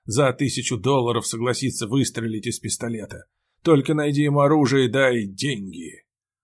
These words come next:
У нас неуважение к человеку вообще и к человеческой жизни в частности в крови. Для нас миллион погибших —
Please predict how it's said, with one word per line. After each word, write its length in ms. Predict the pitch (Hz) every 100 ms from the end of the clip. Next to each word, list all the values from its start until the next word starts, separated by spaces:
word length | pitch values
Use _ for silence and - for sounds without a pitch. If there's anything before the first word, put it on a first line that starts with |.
| _
У 160 | 131 123
нас 520 | 117 113 - - - 120
неуважение 800 | 127 113 107 113 120 127 104 95
к 60 |
человеку 560 | - 107 110 123 - 98
вообще 720 | 104 120 113 - 139 120 90 - -
и 180 | 135 139
к 60 | -
человеческой 840 | - 156 170 175 131 120 - 120
жизни 480 | 107 131 143 110 113
в 60 | -
частности 800 | 160 139 - 117 - 104 92 _ _ -
в 80 |
крови. 640 | - 127 123 113 101 76 _ _ _ _
Для 340 | 127 151 147 135
нас 400 | 143 143 117 -
миллион 540 | 135 135 135 139 120
погибших — 920 | 131 123 113 143 - 110 92 - -